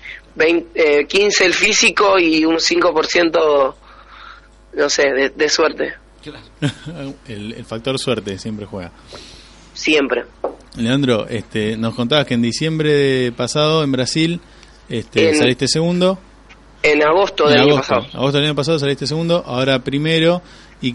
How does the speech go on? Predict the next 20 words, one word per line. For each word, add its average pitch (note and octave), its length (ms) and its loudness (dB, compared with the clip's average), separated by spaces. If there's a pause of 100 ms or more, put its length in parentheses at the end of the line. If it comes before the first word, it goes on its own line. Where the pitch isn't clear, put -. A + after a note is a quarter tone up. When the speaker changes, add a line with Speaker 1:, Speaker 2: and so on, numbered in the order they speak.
(120)
Speaker 1:
Sí. - 120 -4
Speaker 2:
acá D3+ 340 4
al B2+ 240 -2
futuro, E3 400 2
¿qué D3 100 0
te C#3 100 2
espera? G2+ 400 -2 (600)
Speaker 1:
Y G3 220 4
acá G3+ 460 4
a F3+ 40 0
fin G3 200 2
de G3+ 80 4
año G#3+ 240 2
tenemos F#3+ 360 2
el D#3 60 -4
campeonato D#3+ 840 4
del D3+ 180 2
mundo F3+ 380 2
en D#3 120 2
Hungría. D#3 460 2